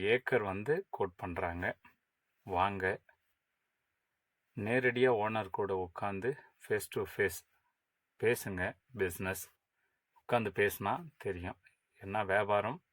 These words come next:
உட்காந்து பேசினா முன்ன பின்ன ஆகலாம்.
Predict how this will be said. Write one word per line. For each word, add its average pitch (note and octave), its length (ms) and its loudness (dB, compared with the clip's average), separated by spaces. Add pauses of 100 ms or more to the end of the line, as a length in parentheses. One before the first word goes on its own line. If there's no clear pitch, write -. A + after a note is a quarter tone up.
(720)
உட்காந்து D#3 460 -2
பேசினா B2 340 -2
முன்ன G2 320 -4 (100)
பின்ன F#2+ 160 -4
ஆகலாம். F#2 580 0